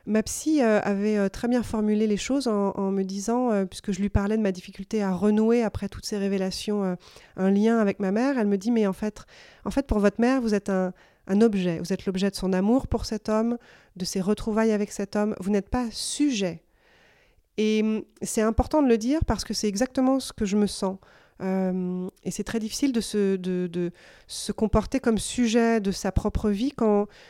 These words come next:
vous êtes, euh, vous n'êtes pas censé exister. Euh, la suite de mon histoire prouvera, et le prouve encore, que je suis l'objet qui a permis à ma mère, euh,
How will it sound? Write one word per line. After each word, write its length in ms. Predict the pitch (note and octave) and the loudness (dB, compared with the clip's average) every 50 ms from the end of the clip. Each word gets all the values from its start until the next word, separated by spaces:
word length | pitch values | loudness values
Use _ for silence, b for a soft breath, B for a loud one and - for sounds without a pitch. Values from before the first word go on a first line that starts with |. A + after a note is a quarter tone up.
| B B B B - | B B B B -10
vous 360 | - F3+ F3 G3 G3+ F#3 F#3 | -8 -6 -4 -2 -2 2 2
êtes, 260 | A3+ A#3+ B3+ B3 - - | 2 2 0 0 0 0
euh, 300 | G#3 G3 F#3+ F#3+ F#3 - | 2 2 2 2 0 0
vous 120 | - F3 G3+ | 0 2 2
n'êtes 140 | G3+ F#3+ - | 2 2 0
pas 120 | - C#4 | -2 -4
censé 360 | - - G#3+ G3 - - B3+ | -2 -2 -2 -2 0 0 0
exister. 600 | A#3 G#3+ F#3 F#3 F#3+ G#3 - - - F#3 F3 F3 E3+ b b b b b - - | 0 0 -2 -4 -6 -8 -8 -8 -8 -6 -6 -6 -8 b b b b b -8 -4
Euh, 360 | G3 F#3+ F#3+ F#3+ F#3+ F#3 F#3 - | -2 0 0 0 0 0 -2 0
la 220 | G#3 G#3 G3+ G3 | 0 0 0 -2
suite 340 | F#3+ - - - C#4 B3+ G#3+ | -2 -4 -4 -4 -4 -2 0
de 80 | A3+ A3 | 0 0
mon 160 | G#3+ G#3+ G#3+ | 2 0 -2
histoire 500 | G#3+ G3 - - B3 A#3 A#3 A3 G3 F#3 | -2 -4 -6 -4 -2 -2 -2 -2 -4 -4
prouvera, 560 | - - - G#3+ G3 F#3 F#3+ G#3 A3+ A#3 A#3 | -4 -4 -4 -2 -4 -4 -2 0 0 2 2
et 60 | G#3 F#3+ | 0 0
le 80 | F#3 | -2
prouve 280 | F3+ - - - F#3+ F#3+ | -2 -4 -4 -4 -2 -2
encore, 440 | F#3 F3+ - B3 C4+ D4+ D4 - - | -2 -2 0 0 0 0 -2 -6 -6
que 260 | - G#3 G3 F#3+ G3 F#3+ B B B B B B B B | -4 -2 -2 -2 -2 -6 B B B B B B B B
je 100 | - A3 | -6 -4
suis 180 | A3 - - B3 | -4 -2 2 6
l'objet 420 | A#3 A#3 G#3+ A3 G3 A#3+ A#3 B3 | 6 6 6 4 4 4 4 4
qui 340 | B3 - - - A3 G3+ G#3 | 2 0 -4 -6 -2 0 0
a 60 | G3 | 2
permis 300 | F#3 - G3+ G3 G#3 G#3 | 2 2 2 2 4 4
à 80 | G3+ F#3+ | 4 4
ma 160 | G3+ G3 G3 | 4 4 4
mère, 360 | G3+ G3+ G#3 G#3+ G#3+ G#3+ G3 | 4 2 2 2 0 0 0
euh, 180 | G3 F#3 F#3 F#3 | -2 -2 -2 -2